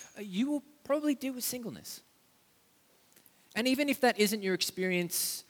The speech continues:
now or, or for quite a long time, uh, there are people in our church family who are experiencing it.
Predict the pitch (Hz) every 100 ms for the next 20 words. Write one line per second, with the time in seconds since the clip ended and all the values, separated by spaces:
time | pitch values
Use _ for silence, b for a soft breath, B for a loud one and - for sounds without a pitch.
0 | - 156 165 196 170 165 175 - 170 -
1 | 180 185 180 175 - 101 98 165 175 _
2 | B B - 185 185 214 196 233 - 226
3 | 208 190 180 165 160 - 170 165 170 175
4 | 139 127 151 156 170 214 175 - 104 95
5 | - 101 95